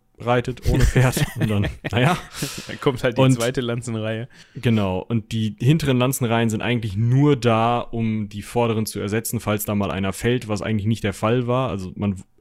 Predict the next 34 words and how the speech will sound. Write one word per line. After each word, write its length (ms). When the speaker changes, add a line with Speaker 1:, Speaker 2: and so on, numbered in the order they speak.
Speaker 1:
normalerweise 580
funktionierte 560
das, 260
wenn, 200
wenn's, 180
wenn's 220
gut 180
funktionierte, 760
funktionierte 600
das 200
so 140
gut, 180
dass 160
da 80
die, 160
äh, 160
vielleicht 320
zwei, 200
drei 160
Leute 260
mal 200
gefallen 440
sind. 320
Äh, 220
wenn's 180
nicht 200
gut 160
funktionierte, 520
konnten 220
sie 80
auch 160
wegrennen. 460
Also 340
das, 400